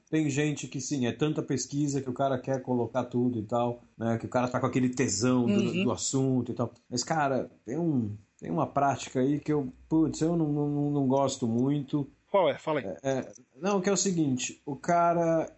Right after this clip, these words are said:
Speaker 1: escreve um texto. Não, melhor, eu vou, eu vou dar um exemplo prático
Speaker 2: Uhum.
Speaker 1: aqui. Eu tava no, eu tava uma vez num evento de terapia, num bate-papo na fenac, aqui em São Paulo, lançando terapia quando ele saiu pela Novo Século.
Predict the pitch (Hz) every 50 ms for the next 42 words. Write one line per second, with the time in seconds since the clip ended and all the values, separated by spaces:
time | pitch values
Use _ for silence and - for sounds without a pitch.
0 | _ - - - - 185 190 190 156 170 170 160 135 - 151 160 175 185 180 -
1 | - - - 180 180 - - _ _ _ - 175 180 156 127 - - - 151 180
2 | 185 151 127 107 113 131 156 180 196 226 196 208 190 220 214 220 208 196 175 202
3 | 214 208 180 175 - 117 110 107 98 95 - - 95 101 101 90 90 95 87 -
4 | - _ - - 165 160 226 226 240 226 240 240 240 233 226 220 214 208 202 202
5 | 196 - 190 180 185 233 233 233 233 226 208 202 185 196 202 190 175 185 185 170
6 | 170 - 196 170 143 120 - 131 139 147 151 156 151 147 - - - 156 151 151
7 | 165 160 165 - - 156 151 - - 147 147 139 - 156 131 123 127 131 131 127
8 | 143 127 151 160 156 - 165 143 131 123 131 127 127 131 131 131 135 131 131 127
9 | - 139 135 131 - 139 135 135 127 - - 127 127 123 123 135 131 131 135 131
10 | - 131 127 135 135 127 127 127 127 123 127 123 - 117 104 95 98 - - 92
11 | 92